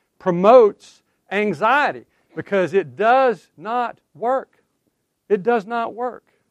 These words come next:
And, you know, being a, a law enforcement officer for so many years and,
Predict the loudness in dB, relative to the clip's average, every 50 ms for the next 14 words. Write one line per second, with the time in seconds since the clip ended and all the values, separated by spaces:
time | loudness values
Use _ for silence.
0 | _ _ _ _ _ _ _ _ _ _ _ _ _ _ -18 -18 -18 -20 -20 -16
1 | -14 -12 -10 -10 -12 -14 -16 -14 -10 -8 -8 -6 -8 -8 -10 -12 -14 _ _ _
2 | _ _ _ _ _ _ _ _ _ -2 2 2 2 2 2 -2 -4 -6 -6 -6
3 | -8 -10 -8 -4 -4 -4 -4 -6 -12 -20 -20 -20 _ _ -14 -10 -10 -8 -8 -8
4 | -6 -4 -4 -4 -4 -4 -6 -8 -10 -18 -20 -20 -20